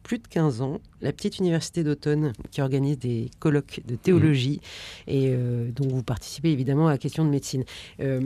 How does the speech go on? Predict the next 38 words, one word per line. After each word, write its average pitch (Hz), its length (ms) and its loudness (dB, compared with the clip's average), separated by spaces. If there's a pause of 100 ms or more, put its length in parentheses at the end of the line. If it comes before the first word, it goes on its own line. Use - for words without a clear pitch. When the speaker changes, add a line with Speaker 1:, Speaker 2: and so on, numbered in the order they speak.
(120)
Speaker 1:
cette 175 240 0
petite 165 320 0
université 147 480 2
d'automne, 180 360 4
est-ce 165 120 2
que - 80 -2
vous 147 80 2
voulez 143 100 4
bien 147 140 2
nous 139 160 2
en 131 40 2
parler 135 220 0
un 135 100 2
petit 127 160 -6
peu, 185 220 4
nous 156 160 6
dire 147 220 2
en, 147 180 2
en - 140 -2
quoi 156 160 0
ça - 160 0
consiste ? - 560 -8 (580)
Speaker 2:
Alors, 113 240 6
c'est - 240 -6
une 113 140 4
aventure 123 720 4
qui 107 260 0
a 90 60 4
commencé 107 600 2
avec 113 160 0
le 92 80 2
cif, - 520 -4 (140)
le 110 160 0
Centre 113 360 -4
d'intelligence 98 600 2
de 98 80 2
la 92 100 4
foi. 82 320 -2